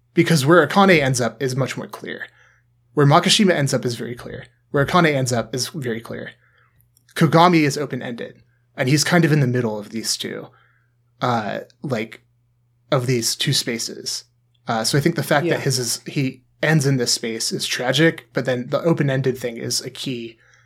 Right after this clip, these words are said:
Speaker 1: for, like, where, wherever this show is going to go next, <laughs> uh, needs to happen there, I feel like.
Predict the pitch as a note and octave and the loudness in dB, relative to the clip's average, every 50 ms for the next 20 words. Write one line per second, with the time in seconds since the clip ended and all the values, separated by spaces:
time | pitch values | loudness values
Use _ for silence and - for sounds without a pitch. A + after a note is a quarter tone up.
0 | _ _ _ _ - - C3+ B2+ B2+ C3 C3 A2+ A2+ A#2 A#2 - - - _ _ | _ _ _ _ -4 -2 0 0 0 0 -2 -4 -4 -8 -10 -14 -20 -20 _ _
1 | _ _ _ _ _ _ _ _ _ _ _ _ _ _ _ _ _ _ _ _ | _ _ _ _ _ _ _ _ _ _ _ _ _ _ _ _ _ _ _ _
2 | _ - _ _ _ _ _ _ _ - C#3 D3+ D3 C#3 C3 C3 B2+ A#2 A2+ - | _ -20 _ _ _ _ _ _ _ 2 4 4 6 6 6 4 2 0 -4 -8
3 | - _ _ _ _ _ - C#3+ D#3 D#3+ D#3+ E3+ E3+ E3 D3+ - - - D3+ C#3+ | -12 _ _ _ _ _ 2 6 6 8 8 6 6 6 4 2 2 2 2 0
4 | C#3 B2+ - - C#3 A#2+ A#2+ A#2+ A#2+ A2+ A#2 A#2 A#2 - - - - - - - | 0 0 0 -2 -2 -2 -2 -4 -4 -4 -6 -8 -8 -10 -10 -8 -6 -4 -4 -4
5 | - - _ _ - - - - - - - - - - - - - - _ - | -6 -12 _ _ -4 -4 -4 -2 -4 -8 -8 -10 -10 -12 -12 -12 -14 -18 _ 0
6 | D#3 D3 C3+ A#2+ B2 - - D#3+ D3 D3 C#3 C3+ - - C#3+ C3+ - A#2+ A2+ A2 | 2 4 4 2 2 0 0 0 2 2 2 2 0 0 0 0 2 0 0 -2
7 | - A#2+ A2+ A2 - _ - C#3+ B2 A#2+ G#2 G#2 G#2 - - - _ _ - A2+ | -2 -6 -8 -8 -12 _ -6 -4 -4 -4 -4 -6 -10 -14 -18 -20 _ _ -12 -10
8 | - - - - - G1+ G#1 - - _ - | -8 -8 -10 -8 -8 -10 -12 -12 -14 _ -20